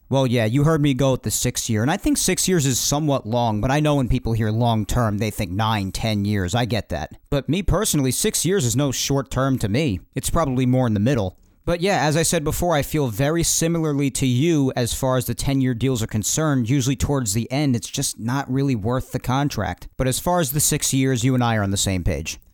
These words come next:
As I said, though, a lot of it has to do with certain things that happen in the future until this time comes, and just how much Aaron Judge values having more years or not. At Alan Dexter twenty twenty says, "I like Judge as a person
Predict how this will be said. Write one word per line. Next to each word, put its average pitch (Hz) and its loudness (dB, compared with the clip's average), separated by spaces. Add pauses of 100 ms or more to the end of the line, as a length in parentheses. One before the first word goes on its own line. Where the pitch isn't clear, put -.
(200)
As 123 -2
I 131 0
said, 156 -2
though, 127 0
a 110 0
lot 110 0
of 143 -2
it 139 0
has 143 0
to 147 -2
do 143 2
with 143 0
certain 139 0
things 143 0
that 127 0
happen 131 0
in 139 2
the 135 0
future 143 -2
until 127 0
this 123 -2
time 123 0
comes, 147 0 (140)
and 151 0
just 151 0
how 147 2
much 143 0
Aaron 143 0
Judge 127 0
values 131 0
having 127 0
more 135 2
years 120 -2
or 120 -2
not. 135 -2 (220)
At 196 -2
Alan 175 0
Dexter 156 -2
twenty 131 0
twenty 190 0
says, 160 0
"I 180 0
like 202 -2
Judge 165 0
as 135 0
a 143 -4
person 175 -2